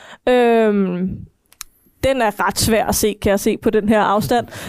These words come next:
øhm, at, at der er forskel. Men der er forskel. Øhm, og man kan se, at særligt Sjælland er noget mør-, i hvert fald hvis man ser på den,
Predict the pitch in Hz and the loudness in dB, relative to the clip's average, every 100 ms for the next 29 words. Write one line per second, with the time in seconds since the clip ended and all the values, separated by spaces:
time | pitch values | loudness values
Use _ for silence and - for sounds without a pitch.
0 | - 277 254 247 240 233 233 226 214 - | 0 2 4 4 2 2 2 2 2 0
1 | 233 233 226 226 226 - 240 233 320 294 | -2 0 -2 0 0 0 0 2 2 2
2 | 320 285 247 - 247 233 - - 320 254 | 2 2 0 0 0 0 -4 -8 -4 0
3 | 269 254 254 247 240 240 262 262 277 302 | 2 4 4 2 0 0 0 0 0 0
4 | 302 294 226 220 254 240 269 - 294 311 | 0 2 0 0 0 2 2 2 2 2
5 | 302 - 233 240 247 226 - 214 262 247 | 0 0 2 2 2 2 0 -2 0 0
6 | 226 233 214 220 196 196 233 - 220 226 | 0 0 -2 -2 -2 0 -2 0 -2 -2